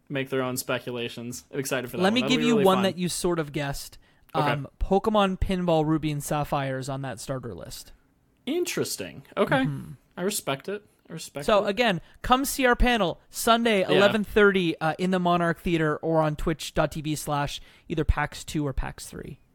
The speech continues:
Speaker 1: Awesome. I feel like that's a catalog where, like, I wouldn't be mad about any ten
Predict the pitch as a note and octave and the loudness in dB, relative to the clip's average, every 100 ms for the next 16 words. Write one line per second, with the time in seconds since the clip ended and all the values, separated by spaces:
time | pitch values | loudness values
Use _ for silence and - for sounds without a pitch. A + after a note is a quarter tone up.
0 | _ _ C3+ G3 - - _ _ _ _ | _ _ -6 -6 -8 -18 _ _ _ _
1 | - C#4+ G4 D4 D#3+ D#3+ D3+ D3 C#3 C3+ | -10 -2 -2 0 0 0 -2 0 0 2
2 | C3+ C3+ C#3 C3+ B2+ B2 _ _ _ - | 0 0 -2 0 -2 -4 _ _ _ -2
3 | G#3 A#3+ G#3 C#3+ C3+ B2+ B2+ B2+ C3 C3 | 4 6 4 4 0 0 0 0 0 0
4 | B2 C3 C3 C#3 C#3 - C#3+ C#3 C#3 C#3 | -2 -2 -2 -2 -4 -4 -4 -2 -4 -6
5 | C3+ | -8